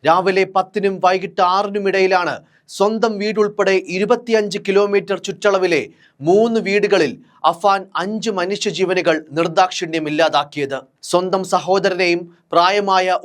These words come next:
ഉമ്മൂമ്മയെയും കാമുകയെയും അടക്കം അഞ്ചു പേരെ ക്രൂരമായാണ് അഫാൻ കൊലപ്പെടുത്തിയത്.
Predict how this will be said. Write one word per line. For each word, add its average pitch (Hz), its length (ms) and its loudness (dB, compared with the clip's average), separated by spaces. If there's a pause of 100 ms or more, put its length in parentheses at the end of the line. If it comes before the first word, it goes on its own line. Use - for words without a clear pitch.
ഉമ്മൂമ്മയെയും 196 600 0 (340)
കാമുകയെയും 214 600 2
അടക്കം 190 320 -2 (140)
അഞ്ചു 208 360 -4
പേരെ 190 220 4 (100)
ക്രൂരമായാണ് 196 720 2 (180)
അഫാൻ 170 220 -2 (120)
കൊലപ്പെടുത്തിയത്. 147 680 -2